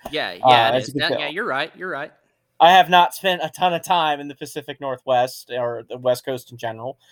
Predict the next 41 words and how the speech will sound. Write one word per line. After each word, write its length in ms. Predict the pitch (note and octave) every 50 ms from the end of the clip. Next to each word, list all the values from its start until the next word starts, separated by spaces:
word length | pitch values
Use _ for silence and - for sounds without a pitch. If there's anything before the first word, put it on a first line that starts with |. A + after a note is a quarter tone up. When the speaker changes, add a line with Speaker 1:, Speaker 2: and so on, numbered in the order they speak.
| _ _ _ _
Speaker 2:
Uh, 60 | -
I 340 | B2 A#2+ A2+ A2 A#2 C3+ D3+
was 100 | D3+ D3
actually 260 | E3+ E3+ E3 - E3+
just 180 | D#3 D#3+ D3 -
out 220 | E3 D#3+ D3+ D#3
there 240 | - C3 A#2 A2 A2
in 160 | A2 A2 A2+
Portland, 480 | - - C#3+ C3 A2 E2+ A#2 A2+ A2 A2
and 120 | G#2+ G#2+
it's, 200 | G#2 - - - _ _ _ _ _ _ _ _ _ _ _ _ _ _ _ D#3+
unfortunately, 600 | D#3+ D#3+ D#3+ - F3+ F3+ E3+ - F3 E3+ D#3+ D#3
it 40 |
was 100 | D3+ C3+
very 220 | C3 D#3 D3+ D3 C#3
hot, 320 | B2+ F#3+ F3+ D3 - -
so 100 | - C3
that 80 | C3+ B2+
was 100 | - -
kinda 160 | - A#2+ A#2
sad. 380 | - - F3 D#3+ C3+ A#2 A#2+ C3
But 260 | G#3 G#3+ F3 - - - - _ _
point 280 | A3 A#3+ A3 G3+ -
being, 400 | - G3+ G3+ F#3+ E3+ D#3+ D3 C#3 - -
um, 280 | C#3 C3 A#2 A2+ - _ _ _ _ _ _ _ _ _ _ _ _ _
you 240 | - D#3 A3+ B3 A#3+ - _
don't 480 | - G#3 A3+ A#3 A3+ - - C3+ C#3 D3+
win 520 | F#3+ G#3 G#3 G3 F3+ E3+ E3 D#3+ D#3 D3 B2
going 320 | - D#3 D#3 D#3 D3+ D3
to 120 | - - C#3+
grab 640 | - C#3 C#3 C#3+ C#3+ C#3 C3+ C3+ B2+ A#2+ A2+ - - _ _ _ _ _ _
American 540 | C#3+ C3+ C3+ C#3 C#3 C3+ C3 B2+ - A#2+ A2+
schools. 560 | - - - A2+ G#2+ G2+ - _ _ _ _ _ _ _ _ _ _ _ - _ -
I 240 | D#3+ G#3 B3+ D4+
think 400 | C#4 - - B3 A#3+ A#3+ A#3 -
you 200 | F3 F#3+ A#3 B3
can 520 | A#3 - - A#3 A#3+ C4+ C#4+ C#4 A#3+ E3 C3+
win 320 | B2+ A#2+ A2 G2 G#2 - _
if 220 | - C#3 - -
you 80 | D#3+ C#3
go 400 | D#3 D3 D3 C#3+ D3+ D#3+ E3+